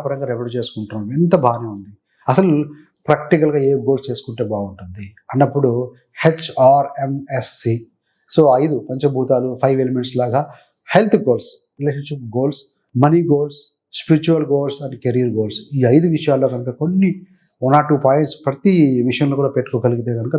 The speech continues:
దాని మీద ఫోకస్ చేస్తే పర్సనల్ లైఫ్ చాలా అద్భుతంగా, పర్సనల్ ప్రొఫెషనల్ లైఫ్ చాలా అద్భుతంగా ఉంటుందండి. హెల్త్ గోల్ కొంతమంది అనుకుంటూ ఉంటారు, జిమ్కి వెళ్దాం, బాడీ ఫిట్‌నెస్ మెయింటైన్ చేద్దాం,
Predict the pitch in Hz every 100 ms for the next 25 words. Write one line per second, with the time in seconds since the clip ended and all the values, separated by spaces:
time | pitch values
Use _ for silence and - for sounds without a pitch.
0 | 123 120 131 127 127 120 120 117 113 170
1 | - _ _ - 147 - 151 151 - 110
2 | 135 160 123 123 123 117 - 135 - 151
3 | 139 143 127 - 135 123 127 123 113 120
4 | 123 117 110 - 107 107 175 240 220 185
5 | 139 - _ _ - 160 175 180 151 160
6 | 147 151 143 135 135 143 _ _ 120 127
7 | 139 127 131 120 123 123 _ - 123 131
8 | 131 127 127 123 127 117 120 117 110 117